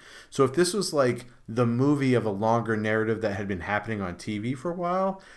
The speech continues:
then these kind of holes would be okay 'cause they'd be explained somewhere else in this universe. But because there is no explanation here,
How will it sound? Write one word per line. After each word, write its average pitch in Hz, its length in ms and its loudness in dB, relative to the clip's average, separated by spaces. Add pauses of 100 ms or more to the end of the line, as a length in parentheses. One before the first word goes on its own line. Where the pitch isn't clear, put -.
(140)
then 131 200 0
these 123 200 0
kind 127 320 -2
of 117 120 0
holes 131 580 0
would 120 100 -2
be 117 160 0
okay 117 480 2
'cause 117 220 -8
they'd 101 140 -2
be 101 140 0
explained 104 640 -4
somewhere 110 460 -4
else 98 420 -2
in 98 100 -4
this 90 180 -6
universe. 120 600 -6 (360)
But 104 140 -4
because 113 480 -4
there 110 200 -6
is 113 280 -4
no 120 180 -2
explanation 120 720 -4
here, 135 420 -4